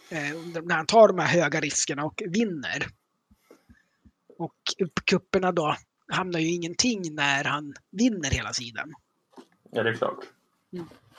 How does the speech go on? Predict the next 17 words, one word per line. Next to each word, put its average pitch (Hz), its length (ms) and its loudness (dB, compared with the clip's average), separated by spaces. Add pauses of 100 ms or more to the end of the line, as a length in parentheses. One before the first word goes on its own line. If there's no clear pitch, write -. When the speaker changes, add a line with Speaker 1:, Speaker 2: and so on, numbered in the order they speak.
(1500)
Speaker 2:
Eh, 98 600 -4
tvärtom 117 520 2
så 104 120 -10
får 107 200 4
han 101 380 0
stödet 110 580 2
som 107 140 -6
han 101 200 -4
ville 101 200 -2
ha 101 240 2
från 104 140 -6
början 101 360 2
då, 104 220 -8 (140)
antar 104 240 -2
jag. - 680 -10
Speaker 1:
Mm. 151 120 -8 (720)
Precis. 151 440 -2